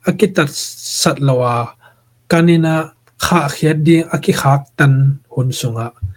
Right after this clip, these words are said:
S A C na asem nge u a hi zo thu to mi pi khen khamina suk set ding na khan cham ma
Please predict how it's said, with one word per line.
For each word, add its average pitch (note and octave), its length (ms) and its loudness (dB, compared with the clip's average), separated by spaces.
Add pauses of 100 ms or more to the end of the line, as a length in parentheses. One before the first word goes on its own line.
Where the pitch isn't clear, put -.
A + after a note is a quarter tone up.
(580)
S F3+ 320 2
A D#3 40 4 (140)
C C#3+ 320 2
na B2+ 80 0 (220)
asem E3 300 2 (100)
nge B2+ 140 -4 (160)
u - 20 0 (120)
a - 100 -2
hi C#3+ 180 4 (720)
zo C3+ 120 4 (140)
thu C#3 120 -4 (140)
to C#3 120 4 (560)
mi G3 200 8
pi C#3+ 120 2 (280)
khen C3 280 -2
khamina A#2+ 420 -2 (540)
suk D3+ 200 2
set C3 280 2 (100)
ding C3+ 340 4
na A#2 100 0 (240)
khan C#3+ 260 4 (100)
cham A#2 240 -2
ma A2 100 -10